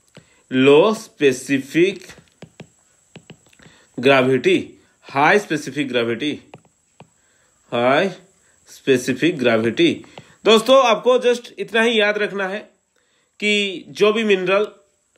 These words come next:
का आपको स्पेसिफिक ग्रेविटी लो मिल रहा है, दोस्तों, generally लो, मतलब कि शैलो डेप्थ से आए हैं, शैलो डेप्थ में फॉर्मेशन हुआ है।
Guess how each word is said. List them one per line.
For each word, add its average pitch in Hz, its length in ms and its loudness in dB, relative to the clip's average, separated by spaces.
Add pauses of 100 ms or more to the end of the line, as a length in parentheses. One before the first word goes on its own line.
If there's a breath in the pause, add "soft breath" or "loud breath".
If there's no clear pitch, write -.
(200)
का 196 160 0
आपको 202 300 0
स्पेसिफिक 208 500 -6
ग्रेविटी 202 720 -4
लो 175 320 0
मिल 185 180 0
रहा 170 80 2
है, 170 80 2
दोस्तों, 180 360 -6
generally 180 380 -4
लो, 160 200 0 (1080 soft breath)
मतलब 156 200 2
कि 175 80 2
शैलो 170 300 0
डेप्थ 170 240 -2
से 175 100 -2
आए 147 200 2
हैं, 160 280 -10 (580)
शैलो 175 220 0
डेप्थ 185 240 2
में 175 80 0
फॉर्मेशन 156 460 -2
हुआ 139 260 -2
है। 147 240 -6